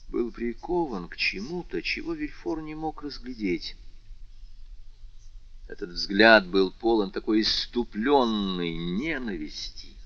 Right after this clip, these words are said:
горел таким нетерпением, что королевский прокурор,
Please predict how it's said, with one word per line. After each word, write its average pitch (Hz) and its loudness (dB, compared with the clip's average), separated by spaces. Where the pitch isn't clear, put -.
горел 101 8
таким 180 6
нетерпением, 131 2
что - -4
королевский 104 -2
прокурор, 110 2